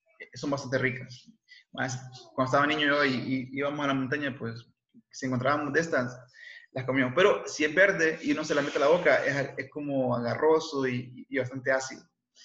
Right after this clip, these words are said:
Pero entonces, lo que este poema expresa es esa, esa herida. Imagínense que un poema puede incluso llegar a tratar simplemente de, de,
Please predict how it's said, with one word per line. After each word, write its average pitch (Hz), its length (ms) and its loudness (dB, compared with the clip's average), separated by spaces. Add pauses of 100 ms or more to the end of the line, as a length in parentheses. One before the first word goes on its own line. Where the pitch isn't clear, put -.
(580)
Pero 165 220 -2
entonces, 160 640 -6
lo 127 140 -4
que 139 100 -4
este 139 340 -8
poema 156 240 0
expresa 170 420 -2
es 127 100 -4 (280)
esa, 135 540 4
esa 143 160 0
herida. 139 420 2
Imagínense 170 360 2
que 170 80 -2
un 170 80 2
poema 170 260 4
puede 165 200 6
incluso 165 480 -4 (540)
llegar 131 300 4
a - 20 2
tratar 147 440 0
simplemente 143 560 -6
de, 127 260 -2
de, 117 460 -4